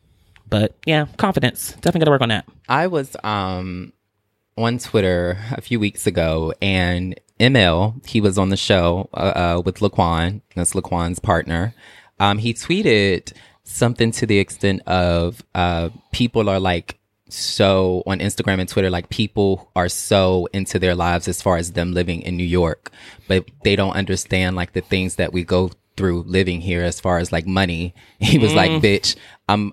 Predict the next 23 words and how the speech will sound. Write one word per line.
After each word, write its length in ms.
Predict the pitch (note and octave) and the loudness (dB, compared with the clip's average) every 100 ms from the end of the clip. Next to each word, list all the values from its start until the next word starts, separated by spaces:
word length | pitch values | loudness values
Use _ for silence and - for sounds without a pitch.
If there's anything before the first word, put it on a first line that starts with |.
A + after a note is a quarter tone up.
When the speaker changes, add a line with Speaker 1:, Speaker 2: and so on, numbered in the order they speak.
| G#2 | -2
Speaker 2:
I'm 140 | G#2 | 0
jumping 340 | G2+ G#2+ A2 G2 | 2 0 0 -4
a 40 | |
turnstile 600 | - G#2+ G#2 - F2+ F2+ | -4 -4 -4 -2 -2 -2
just 220 | F#2+ F#2+ G#2 | -2 -4 -4
to 60 | |
go 260 | F#2 G2 F#2 | -4 -2 -2
to 80 | F2 | -2
therapy," 580 | G2 F#2+ - D#2+ F2 - | -2 -2 -4 -8 -10 -8
you 120 | F#2+ | -6
know? 220 | F2+ F2 | -4 -2
And 100 | F2+ | -4
it's 80 | F2 | -4
just 200 | G#2 A2 | -4 0
Speaker 1:
That's 20 | |
Speaker 2:
like 160 | F#2+ G#2+ | 0 0
Speaker 1:
right. 120 | - - - G#2+ | -4 -14 -20 -8
Speaker 2:
those 440 | A2+ A#2+ A#2+ A2 | 2 4 4 2
little 240 | A2+ A2 G#2+ | 0 0 2
things. 400 | A2+ G#2+ G#2 G#2 | 0 0 -2 -2
And 80 | G2+ | -2
I 40 | |
think 260 | - A2+ | -2 -2